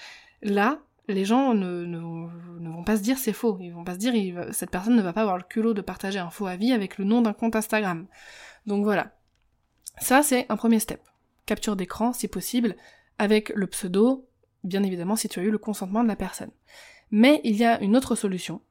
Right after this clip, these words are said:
que je te propose pour, euh, garantir la véracité de tes avis clients,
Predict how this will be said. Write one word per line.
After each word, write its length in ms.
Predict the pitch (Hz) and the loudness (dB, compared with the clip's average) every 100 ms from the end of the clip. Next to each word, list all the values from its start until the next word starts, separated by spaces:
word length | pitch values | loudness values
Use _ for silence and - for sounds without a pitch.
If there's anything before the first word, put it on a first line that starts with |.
| _ _ | _ _
que 120 | - | -12
je 60 | - | -10
te 80 | 180 | -6
propose 420 | 196 - 180 220 | -6 -2 0 0
pour, 300 | - 202 185 | -4 -6 -4
euh, 100 | 165 | -4
garantir 680 | 175 220 220 214 - 226 190 - | 0 2 4 2 0 -2 -2 -6
la 180 | 170 | -8
véracité 480 | 170 196 202 214 220 | -6 -4 -4 -4 -4
de 100 | 185 | -4
tes 200 | 165 190 | -4 -6
avis 180 | 185 185 | -6 -8
clients, 320 | - 180 202 | -10 -8 -8